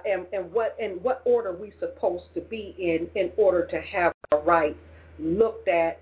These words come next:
and justified. So, Brenda, I am going to ask this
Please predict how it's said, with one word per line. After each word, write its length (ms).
and 320
justified. 960
So, 320
Brenda, 500
I 160
am 240
going 380
to 280
ask 320
this 160